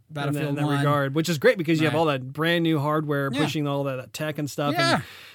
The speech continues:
Speaker 1: it's
Speaker 2: absolutely.
Speaker 1: good. Yeah. Yeah.
Speaker 2: And you have a new audience who
Speaker 1: Yeah.
Speaker 2: hasn't played, like, where Medal of Honor, like, for example,
Speaker 1: Yeah.
Speaker 2: you started out. I mean, when
Speaker 1: Mm-hmm.
Speaker 2: I played, that was a fantastic game.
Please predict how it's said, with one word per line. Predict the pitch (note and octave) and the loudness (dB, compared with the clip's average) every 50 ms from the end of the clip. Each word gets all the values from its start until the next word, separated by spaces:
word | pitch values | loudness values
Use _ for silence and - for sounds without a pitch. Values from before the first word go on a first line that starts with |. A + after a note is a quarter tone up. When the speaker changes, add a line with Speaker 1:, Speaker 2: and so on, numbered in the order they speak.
| - - | -14 -10
Speaker 1:
it's | D3+ - | -2 0
Speaker 2:
absolutely. | E3+ F3 D#3+ D3+ D#3 E3+ D#3 C#3+ - F4 D#4 F3+ B2 | 2 2 2 2 2 2 2 2 2 0 -2 -4 -6
Speaker 1:
good. | G#2 - | -8 -6
Yeah. | - D3+ | -2 -2
Yeah. | C#3+ B2 A2+ G#2 - - _ _ _ | -2 -2 -4 -8 -12 -18 _ _ _
Speaker 2:
And | - B3 C4+ A#3+ | -6 -4 -2 0
you | F#3 | 0
have | F#3+ F#3 | 0 0
a | F#3+ | -2
new | F#3+ G3 | -2 -4
audience | G3+ G#3+ A#3+ A#3+ E3 A2+ G2 G#2 - - - - | -4 -6 -6 -6 -6 -8 -10 -12 -14 -14 -10 -6
who | - | -4
Speaker 1:
Yeah. | C#3+ C#3+ | -2 -2
Speaker 2:
hasn't | E3+ F3+ F3+ F#3 D#3 | -2 -2 -4 -6 -6
played, | - G#3+ A#3+ A3+ G3+ D#3+ B2+ - - | -6 -4 -4 -4 -4 -6 -8 -10 -10
like, | D#3+ D3 C#3+ C#3 - | -8 -8 -8 -8 -8
where | D3+ D#3 D3+ C#3 | -6 -6 -4 -4
Medal | C#3+ C#3+ D3 D#3 D#3+ D3+ C#3+ | -4 -4 -4 -4 -4 -4 -6
of | B2+ C#3 | -6 -4
Honor, | D#3 F3 F3 E3 D3 C#3 C3+ C3 A#2 | -4 -2 -2 -2 -2 -4 -4 -6 -8
like, | B2+ C3+ C3+ C3 | -8 -8 -8 -10
for | - D3+ | -10 -10
example, | C3+ B2 C#3 C#3+ C#3 D3+ | -10 -8 -6 -4 0 2
Speaker 1:
Yeah. | D#3 E3 F#3 A3 A#3 A#3 | 2 4 2 2 0 -4
Speaker 2:
you | D3 C#3+ | -6 -8
started | C3+ - - E3 D3+ D3 D3 C3+ | -8 -8 -6 -6 -6 -4 -4 -4
out. | D3 E3+ F3+ D#3 | -2 0 0 0
I | |
mean, | C#3+ D3 C#3 | 0 0 -2
when | D3 D#3+ | 0 0
Speaker 1:
Mm-hmm. | F3+ F3+ F3 | 0 0 0
Speaker 2:
I | |
played, | E3+ D3+ C#3 | -2 -2 -2
that | C#3+ E3 G#3 | -2 -2 -2
was | A3 F#3+ | -2 -4
a | F3+ | -8
fantastic | - G#3+ G#3+ G3+ A3 A#3+ B3 - - E3+ | -10 -12 -12 -12 -10 -12 -10 -10 -10 -10
game. | C#3+ C3+ B2+ B2 A#2+ A2+ | -10 -10 -12 -12 -12 -14